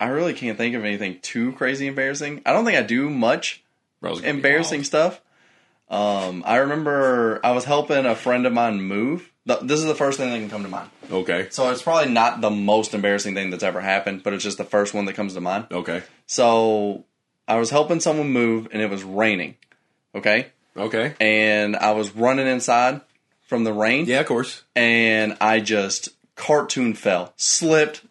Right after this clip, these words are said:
Speaker 2: Yeah, like,
Speaker 1: legs straight up,
Speaker 2: parallel to the
Speaker 1: parallel,
Speaker 2: ground, yeah.
Speaker 1: and slammed down. And I actually remember my friend yelling out at that moment and being like, "Did you just fall?" And I was like, "No." And <laughs> him being like,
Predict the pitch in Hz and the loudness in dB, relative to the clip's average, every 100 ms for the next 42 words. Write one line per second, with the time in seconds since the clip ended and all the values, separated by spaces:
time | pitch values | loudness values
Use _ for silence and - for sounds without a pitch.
0 | _ - 135 104 135 151 143 - - 165 | _ 0 0 2 4 4 4 0 0 0
1 | 151 156 147 135 131 165 160 156 147 135 | 4 4 6 6 6 6 6 6 6 8
2 | 131 127 117 104 95 113 - 127 110 - | 8 6 6 2 2 2 2 0 2 2
3 | - 147 135 131 139 135 131 120 120 120 | 0 -2 0 2 4 2 2 2 4 2
4 | 117 - - _ 120 117 123 135 151 135 | 0 -8 -20 _ 2 4 4 4 0 0
5 | 127 123 110 - 117 120 113 104 104 - | 0 2 0 0 0 2 0 -4 -6 -2
6 | 113 113 107 104 104 - 101 95 101 98 | 2 4 4 4 2 2 -2 -2 -2 -4
7 | 95 98 104 101 98 92 - _ _ _ | -4 -4 -2 -2 -2 -6 -8 _ _ _
8 | _ - 139 120 - 208 285 - 135 156 | _ 0 0 2 0 0 0 2 4 4
9 | 214 208 135 131 120 - _ _ _ _ | 2 0 0 2 0 -4 _ _ _ _
10 | - 170 220 196 151 123 135 147 147 139 | 0 4 6 6 4 0 2 4 4 2
11 | 139 156 - 156 _ _ _ 160 151 151 | 0 0 -4 -8 _ _ _ 0 2 0
12 | 147 139 127 123 | 2 4 4 2